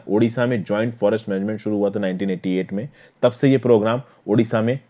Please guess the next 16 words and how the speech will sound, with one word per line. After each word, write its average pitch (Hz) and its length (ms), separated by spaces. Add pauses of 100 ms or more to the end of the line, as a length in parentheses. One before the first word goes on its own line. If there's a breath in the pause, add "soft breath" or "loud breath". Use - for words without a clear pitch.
(200)
चालू 98 300
है। 113 160 (640)
जेएफ़एम 135 500
किस 123 160
पे 135 100
डिपेंड 131 300
करता 131 240
है? 147 140 (320 soft breath)
On 127 180
the 143 80
formation 123 580
of 127 120
local 120 420
village 120 240
institutions 110 580
that 110 200